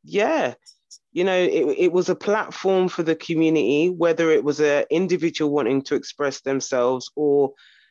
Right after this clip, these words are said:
a business wanting to promote their services or products. It was to be another extension of what Rising Roots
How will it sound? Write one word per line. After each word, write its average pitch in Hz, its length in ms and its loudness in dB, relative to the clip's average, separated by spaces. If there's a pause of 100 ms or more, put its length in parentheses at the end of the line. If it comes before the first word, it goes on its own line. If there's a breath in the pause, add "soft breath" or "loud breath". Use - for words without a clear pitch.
(160)
a 151 80 -6
business 156 600 0
wanting 143 300 0
to 143 100 -8
promote 143 420 -2
their 135 140 0
services 135 580 -4
or 139 80 2
products. 131 640 -4 (840)
It 165 180 0
was 151 340 0
to 160 140 -4
be 147 480 0 (380 loud breath)
another 147 520 2
extension 143 840 0 (100)
of 143 500 -2 (100)
what 131 240 -2
Rising 139 460 0
Roots 143 500 -2